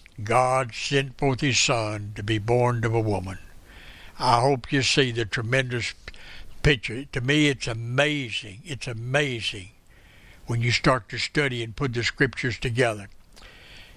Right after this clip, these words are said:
It's amazing how minute detail God used when he wrote the Bible.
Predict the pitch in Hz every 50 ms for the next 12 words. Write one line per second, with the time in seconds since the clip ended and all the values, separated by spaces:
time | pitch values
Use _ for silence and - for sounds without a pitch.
0 | - - 123 107 - - 131 117 127 143 151 143 139 120 104 123 117 110 110 123
1 | 131 123 113 113 120 131 135 131 127 120 113 117 120 123 131 151 170 170 151 -
2 | - _ _ - 160 160 131 - - 139 139 131 127 123 123 120 113 104 127 127
3 | 131 131 123 113 117 135 143 135 127 123 120 117 101 110 127 117 113 113 123 131
4 | 123 104 - 131 117 120 120 110 98 95 101 -